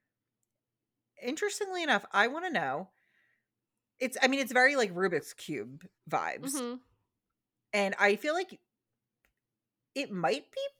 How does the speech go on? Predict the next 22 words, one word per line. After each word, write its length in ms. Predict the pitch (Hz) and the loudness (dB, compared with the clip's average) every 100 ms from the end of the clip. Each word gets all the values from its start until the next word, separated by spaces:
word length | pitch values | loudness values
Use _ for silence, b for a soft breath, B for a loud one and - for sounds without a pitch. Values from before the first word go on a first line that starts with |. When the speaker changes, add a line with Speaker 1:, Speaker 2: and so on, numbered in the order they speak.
| - | -2
Speaker 1:
actually 480 | 185 190 - 285 262 | -2 0 -6 -6 -10
pr-, 360 | - - - - _ | -14 -20 -20 -20 _
kind 320 | - - 226 240 | -14 -6 -4 -4
of 140 | 190 | -8
hard 680 | 180 - - 170 165 254 381 415 b b b b b b b _ _ _ | -16 -18 -4 -2 0 0 -2 -8 b b b b b b b _ _ _
because 600 | 277 262 277 247 240 - - _ _ | -2 2 4 4 2 0 -10 _ _
I 260 | 214 220 233 | 4 4 4
was, 340 | 226 208 - - | -2 -10 -6 4
I'm, 220 | 208 202 | 4 4
I'm 180 | 214 208 | -2 0
watching 340 | 180 180 226 220 | 0 -2 -2 -4
Blood 200 | 175 160 | -4 -2
versus 300 | 175 220 214 | -4 -4 -2
Water, 460 | 156 135 143 180 - | -2 -2 -6 -10 -2
the 100 | 190 | 0
original 380 | 170 160 156 143 | 2 0 -2 -4
one, 320 | 135 147 190 - _ _ _ _ _ _ _ | -4 -4 -8 -14 _ _ _ _ _ _ _
and 420 | 180 170 170 165 - _ _ _ _ _ _ _ _ _ _ _ | 0 2 0 -6 -10 _ _ _ _ _ _ _ _ _ _ _
that's 440 | 190 196 190 190 - | 0 4 4 2 -2
when 200 | 202 180 | 0 2
they, 260 | 170 165 | 2 4
um, 360 | 156 147 143 | 2 2 -2